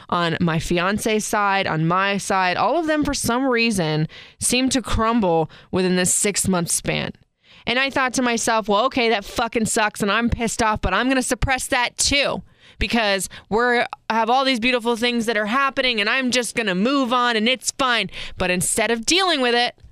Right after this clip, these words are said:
I became angry. So in this anniversary of my angry and it popping up, I've realized that with all the things that I had festering in my belly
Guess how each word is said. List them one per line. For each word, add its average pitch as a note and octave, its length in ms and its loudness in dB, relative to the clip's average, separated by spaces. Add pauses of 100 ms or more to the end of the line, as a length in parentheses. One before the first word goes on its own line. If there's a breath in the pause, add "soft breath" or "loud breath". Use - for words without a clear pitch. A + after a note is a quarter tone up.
(420)
I E3 440 -2 (120)
became D3+ 720 0 (640)
angry. - 480 -4 (2000)
So C4 200 2
in E4+ 160 2
this E4 260 2
anniversary G3+ 880 2
of F3+ 260 2
my E3+ 240 2
angry E3 800 0
and F#3 140 -2
it F3+ 140 -2
popping F3+ 460 0
up, E3+ 240 0
I've F3+ 180 0
realized F3+ 680 2
that - 140 -2
with E3+ 540 -2 (1040)
all A3+ 200 2
the A#3+ 100 0
things G3 320 0
that F#3 80 0
I F3+ 80 2
had E3+ 260 0
festering E3+ 480 0
in D#3+ 100 2
my D#3+ 140 2
belly D#3+ 460 0